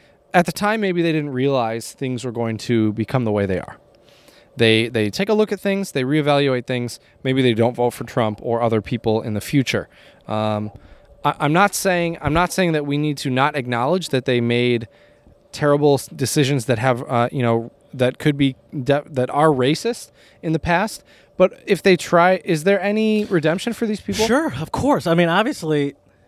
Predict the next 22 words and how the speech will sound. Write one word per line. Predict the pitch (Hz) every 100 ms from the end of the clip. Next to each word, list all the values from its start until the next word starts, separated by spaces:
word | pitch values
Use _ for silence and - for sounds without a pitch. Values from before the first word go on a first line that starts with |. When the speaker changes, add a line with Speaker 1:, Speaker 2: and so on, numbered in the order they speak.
| _ _ _
Speaker 2:
there, | 180 165 175
there's | 160 170 147 135 170
really | 165 185 180 160
no | 160 156
benefit | 127 143 147 139 151 135 -
in, | 135 131 127 123 120
uh, | 120 117 113 107
just | 113 -
signing | 139 131 127
off | 127 123
every, | 120 120 123 120 117 - _ - -
every, | 127 123 127 120 117 120 _ _ _ -
everyone | 123 139 123
Speaker 1:
Racist | 120
Speaker 2:
like | 120 -
that | 123
Speaker 1:
is | 107
just | 123 113
Speaker 2:
completely, | 147 185 143
Speaker 1:
right. | 110
Speaker 2:
because | 156 143 127
then, | 156 156 156